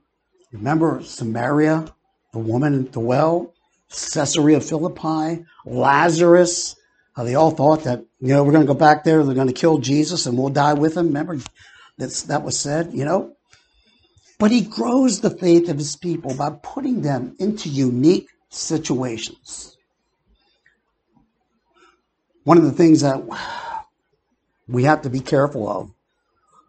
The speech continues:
is telling people that Jesus is gonna make your life easier, because it's not true. It's a chance that when you come to faith, things are gonna get more difficult.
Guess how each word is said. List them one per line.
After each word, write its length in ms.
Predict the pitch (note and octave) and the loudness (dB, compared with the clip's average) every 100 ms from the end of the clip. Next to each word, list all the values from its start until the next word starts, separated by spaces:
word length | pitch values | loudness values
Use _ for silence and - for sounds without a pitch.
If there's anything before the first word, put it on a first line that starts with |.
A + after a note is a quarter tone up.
| _ _ - | _ _ -6
is 180 | B2 - | -4 0
telling 420 | E3+ D#3+ C#3 B2+ | 4 4 4 2
people 460 | - E3 E3 - _ _ _ _ _ _ _ _ _ _ _ _ _ | 0 0 0 -10 _ _ _ _ _ _ _ _ _ _ _ _ _
that 120 | B2 | -12
Jesus 400 | A2+ D3 C3+ B2+ | -4 -4 -4 -8
is 80 | C#3 | -10
gonna 240 | B2+ C3+ B2+ | -6 -4 -4
make 240 | C3 B2+ | -6 -8
your 120 | B2+ | -10
life 220 | B2+ B2+ A2+ | -8 -10 -10
easier, 460 | B2+ B2 A2+ - - _ _ _ _ _ _ _ _ _ | -10 -10 -14 -20 -20 _ _ _ _ _ _ _ _ _
because 340 | C3+ - A#2+ A#2 | -16 -8 -8 -8
it's 120 | - | -12
not 260 | B2+ A2+ - | -10 -10 -14
true. 400 | - B2 - - _ _ _ _ _ _ _ _ _ _ _ _ _ _ _ | -14 -14 -14 -18 _ _ _ _ _ _ _ _ _ _ _ _ _ _ _
It's 160 | C#3 D#3+ | -8 -6
a 40 | |
chance 460 | - E3 F3 G#3+ - | -6 -2 -2 -4 -8
that 200 | B2 A2+ | -10 -8
when 120 | B2+ | -6
you 80 | E3 | -6
come 280 | - F3 D3 | -4 -4 -4
to 60 | |
faith, 340 | A2+ D3+ D#3 - | -6 -4 -6 -4
things 220 | E3 G3+ | -8 -6
are 40 | C3+ | -6
gonna 160 | A#2 | -6
get 160 | A2 - | -8 -10
more 120 | A2+ | -12
difficult. 540 | A2 D#3 G#3 - - | -12 -14 -14 -16 -16